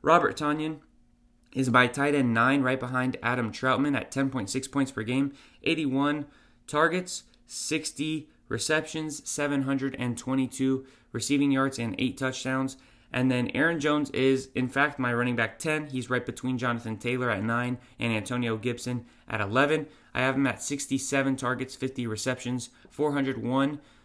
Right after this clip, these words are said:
receiving yards, two receiving touchdowns, then ten touchdowns on the ground with eleven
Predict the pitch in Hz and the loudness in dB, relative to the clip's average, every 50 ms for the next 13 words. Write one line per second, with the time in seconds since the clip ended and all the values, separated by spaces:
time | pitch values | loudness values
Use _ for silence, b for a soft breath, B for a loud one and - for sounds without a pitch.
0 | b b b 117 110 - - 156 170 170 170 165 156 147 151 151 - - - - | b b b -6 -4 -4 0 -2 0 0 0 0 2 2 2 2 0 -4 -4 0
1 | 151 143 139 135 135 127 127 120 113 123 120 123 - - 101 101 101 98 98 - | 2 2 2 2 2 0 0 0 0 0 -2 -2 -2 -4 -4 -4 -4 -6 -8 -10
2 | b b b b b 127 127 120 120 - - 131 151 170 175 - 147 135 - 139 | b b b b b 0 0 0 -2 -4 -4 -2 0 0 0 0 -2 -2 0 0
3 | 131 127 120 123 110 104 101 117 110 107 107 110 110 107 107 107 - B B B | -2 -2 -2 -4 -4 -4 -2 0 2 2 2 0 0 -2 -2 -4 -4 B B B
4 | B B B B - 117 113 113 123 135 143 151 147 160 160 160 156 | B B B B 0 0 2 2 4 4 4 4 2 2 -2 -2 -4